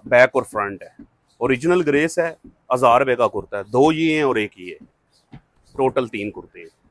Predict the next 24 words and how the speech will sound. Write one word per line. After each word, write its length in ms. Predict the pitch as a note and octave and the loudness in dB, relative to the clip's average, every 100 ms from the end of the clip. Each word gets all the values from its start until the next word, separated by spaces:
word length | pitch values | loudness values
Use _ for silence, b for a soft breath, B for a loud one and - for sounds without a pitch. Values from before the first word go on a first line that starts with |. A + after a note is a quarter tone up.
| _ | _
ठीक 160 | C#3 E3+ | -8 -6
है 60 | |
जी। 140 | G3+ G3 | -6 -6
ये 160 | C3 C#3+ | -4 -2
बाजू 460 | A#2 A#2 D#3 F#3+ F#3+ | 0 0 -2 -8 -4
ऐसे 260 | D3+ C#3+ F3+ | -4 -2 -6
ही, 140 | E3+ - _ - - _ _ _ - - _ _ _ - - | -8 -12 _ -20 -20 _ _ _ -20 -20 _ _ _ -18 -8
और 140 | A#2+ | -4
ये 160 | B2 C3+ G#2+ _ _ _ _ _ _ | -2 -2 -4 _ _ _ _ _ _
plain 360 | C#3 C#3 D#3+ E3+ _ _ _ _ _ _ _ _ _ - _ _ _ | -2 0 0 -6 _ _ _ _ _ _ _ _ _ -20 _ _ _
फ्रंट 340 | - C3+ B2+ | -2 0 0
और 120 | A#2 F#2+ | -4 -6
बैक, 260 | F2 D#2+ - _ _ | -8 -10 -12 _ _
हज़ार, 360 | C3 A#2+ A#2 B2+ | -4 4 4 4
हज़ार 200 | A#2 G#2 | 2 -2
रुपये 140 | F#2+ F2+ | -2 -8
का 100 | F2 | -12
कुर्ता 320 | F2+ E2 F2 | -14 -20 -20
है। 60 | E2 | -20
सिंगल 400 | - C#3+ C3+ F3 | -10 -6 -2 -2
कोई 200 | E3 F3+ | -2 -4
भी 120 | F#3+ F#3+ | -4 -8
पीस 300 | F3+ F#3 - | -10 -12 -10
लेंगे, 320 | D#3+ D#3+ D#3 | -8 -8 -8